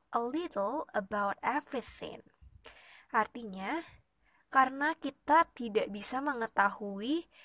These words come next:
semua yang ada untuk diketahui, maka kita harus mengetahui sedikit-sedikit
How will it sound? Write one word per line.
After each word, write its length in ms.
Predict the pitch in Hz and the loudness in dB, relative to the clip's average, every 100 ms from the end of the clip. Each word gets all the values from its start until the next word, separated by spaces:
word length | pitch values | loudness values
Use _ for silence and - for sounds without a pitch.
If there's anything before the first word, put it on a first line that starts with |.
| - - | -4 4
semua 560 | - 269 269 277 330 | 4 4 -2 2 2
yang 240 | 330 254 226 | 4 0 2
ada 560 | 220 208 202 220 277 - | 2 4 4 6 6 4
untuk 320 | 220 208 - | -4 -6 -10
diketahui, 960 | 196 - 208 190 196 311 214 202 285 _ - - _ | -12 -8 -2 -2 0 -2 -2 -6 -8 _ -20 -20 _
maka 240 | 277 302 302 | 4 4 4
kita 300 | 320 - - | -2 10 10
harus 560 | - 269 254 294 - | 10 2 2 6 6
mengetahui 960 | 269 233 220 202 208 226 226 262 320 330 | 6 -6 2 2 2 -6 -4 -2 -4 2
sedikit-sedikit 2000 | - - 240 233 220 _ _ - 339 _ _ _ _ - 214 220 214 _ 254 285 | 2 2 0 -6 -10 _ _ -4 -4 _ _ _ _ -6 -6 -8 -10 _ -8 -8